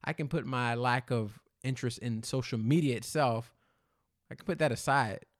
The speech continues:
because I, I can focus on the value that's there, which is the people.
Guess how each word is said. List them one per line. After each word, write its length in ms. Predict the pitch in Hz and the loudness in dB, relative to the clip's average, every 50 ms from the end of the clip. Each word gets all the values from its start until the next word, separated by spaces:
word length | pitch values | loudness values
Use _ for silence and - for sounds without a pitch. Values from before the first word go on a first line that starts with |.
| _ _ _ _ _ _ _ _ _ - | _ _ _ _ _ _ _ _ _ -10
because 180 | 113 113 110 | -8 -4 -2
I, 120 | 113 113 120 | -2 0 0
I 120 | 113 113 | 0 0
can 120 | 117 123 113 | -2 -2 0
focus 340 | - 135 127 117 120 - - | 0 0 0 0 -4 -6 -4
on 140 | 117 113 | -2 -2
the 80 | 113 107 | -2 -2
value 420 | 101 117 120 123 127 120 113 110 | 0 2 4 4 4 4 2 0
that's 240 | 104 104 - - - | -2 -4 -6 -8 -8
there, 220 | - 107 107 104 104 | -8 -6 -4 -4 -4
which 180 | 107 110 - | -6 -6 -8
is 120 | 107 104 - | -10 -10 -8
the 80 | 113 | -8
people. 420 | - - 127 113 - - - - | -6 -4 -4 -4 -4 -8 -14 -18